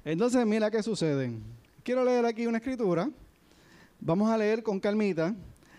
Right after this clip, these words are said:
esto que dice aquí. Yo quiero que ustedes lo lean. Vamos a leerlo relax. O como diría Willy Oyola,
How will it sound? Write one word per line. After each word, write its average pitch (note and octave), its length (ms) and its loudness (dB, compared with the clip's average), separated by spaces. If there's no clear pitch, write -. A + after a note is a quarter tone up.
esto D3 240 0
que G3 140 0
dice G3+ 220 0
aquí. G3 320 -4
Yo D3 180 -10
quiero C#4 160 -2
que B3 60 -2
ustedes A#3+ 220 0
lo A#3+ 100 4
lean. G3 400 2
Vamos D#3+ 200 -2
a G3+ 40 2
leerlo G#3+ 240 2
relax. F3+ 600 -2
O A#3+ 260 2
como G3+ 220 2
diría G3 320 2
Willy G3+ 180 4
Oyola, F#3+ 460 4